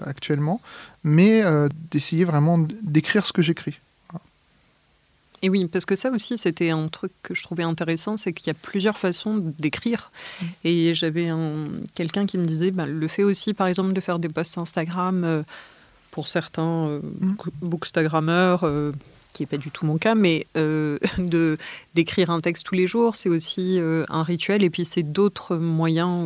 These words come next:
Speaker 2: aussi, euh, d'écrire, mais qui reste quand même un moyen d'écrire. Donc, c'est vrai que ça casse aussi en, toujours ce mythe de, euh, il faut écrire pour écrire une œuvre, euh,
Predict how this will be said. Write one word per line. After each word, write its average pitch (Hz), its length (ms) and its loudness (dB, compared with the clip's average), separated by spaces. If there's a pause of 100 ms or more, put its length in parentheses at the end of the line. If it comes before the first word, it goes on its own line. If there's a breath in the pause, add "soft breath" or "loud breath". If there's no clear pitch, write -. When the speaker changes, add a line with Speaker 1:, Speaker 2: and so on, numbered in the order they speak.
Speaker 2:
aussi, 175 400 -2
euh, 151 140 0
d'écrire, 151 400 -4
mais 190 240 2
qui - 240 -6
reste 196 240 0
quand 170 100 -2
même 180 200 0
un 170 40 0
moyen 160 300 2
d'écrire. 175 360 -2
Donc, 160 200 0
c'est - 100 -6
vrai 160 180 -2
que 156 220 -4 (420 loud breath)
ça 165 140 0
casse 175 240 2
aussi 175 300 2
en, 160 240 0
toujours 170 360 -4
ce - 140 -2
mythe 170 320 0
de, 151 260 -2
euh, 160 220 -2 (480 loud breath)
il 160 80 0
faut 165 140 2
écrire 170 500 -2
pour 156 160 -4
écrire 156 300 -2
une 143 160 0
œuvre, 165 400 0
euh, 139 200 0